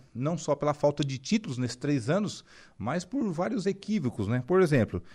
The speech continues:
é, não quis ficar com o Abel Braga, que até então vice-campeão brasileiro, e perdeu o título por um lance de impedimento de um gol.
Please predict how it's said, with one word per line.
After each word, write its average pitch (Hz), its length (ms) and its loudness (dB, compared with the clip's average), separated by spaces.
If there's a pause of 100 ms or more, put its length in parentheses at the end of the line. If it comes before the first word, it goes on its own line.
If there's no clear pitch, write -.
(320)
é, 135 180 4
não 170 220 2
quis 208 220 -6
ficar 190 260 0
com 196 200 -2
o 202 40 2
Abel 196 240 4
Braga, 165 580 4
que - 60 -2
até 123 180 0
então 175 640 2 (240)
vice-campeão 170 760 -4
brasileiro, 160 460 2
e - 20 -14
perdeu 131 360 2
o 160 60 0
título 180 340 -6
por 180 140 -6
um 196 180 2
lance 196 300 2
de 175 100 -4
impedimento 185 600 0
de 185 60 -2
um 202 100 0
gol. 127 280 4